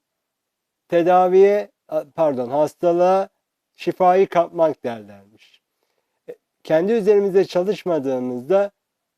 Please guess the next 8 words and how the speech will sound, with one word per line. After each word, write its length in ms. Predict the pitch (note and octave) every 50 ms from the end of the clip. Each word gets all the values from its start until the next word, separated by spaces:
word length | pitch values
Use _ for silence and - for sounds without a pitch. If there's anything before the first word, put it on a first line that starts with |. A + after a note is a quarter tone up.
| _ _ _ _ _ _ _ _ _ -
normal, 520 | F#3+ F#3 F3 D#3+ C#3+ C#3+ D3 D3+ D#3 C#3 - _ _ _ _ _
otomatik 480 | - D3 - E3+ E3 E3 D#3 - - -
olarak 460 | C3+ C3 C3 C#3+ D#3+ E3 E3+ - _ _
hastalanırız 800 | - C#3 C#3 B2 _ - D3 C#3 C3+ B2+ A#2+ B2+ D3 E3 D#3+
ama 220 | D#3+ D3 C#3 C3 B2
kendi 380 | - - C3 B2+ B2+ C#3 D#3
üzerimize 580 | G3 G3 E3+ E3 E3 D#3 D#3 D#3 C#3+ C3+ D3 C#3+
çalışırsak 760 | - - D3 C#3 C#3 C#3 - - F#3 D#3 - - - C#3+ E3+